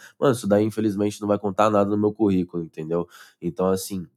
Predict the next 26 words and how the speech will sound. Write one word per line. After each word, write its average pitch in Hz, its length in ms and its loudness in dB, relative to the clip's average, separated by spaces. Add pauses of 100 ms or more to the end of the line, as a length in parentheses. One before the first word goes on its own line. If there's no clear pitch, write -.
é, 82 360 0
eu 85 80 0
peguei, 98 460 2
conversei 95 400 -4
com 101 80 -12
meu 92 140 0
pai, 98 240 0
fui 95 140 -14
pra 87 180 -2
casa, 92 500 2
de 82 220 -14
começo 90 360 -4
a 87 40 -16
gente 95 200 -6
teve 95 160 -2
um 98 80 0
desentendimento, 95 800 -4 (440)
mas 101 160 2
eu 98 80 2
nunca 104 260 2
tive 107 380 2
problemas 101 580 2
com, 98 380 0
com 104 100 -6
os 104 120 0
estudos, 120 680 -2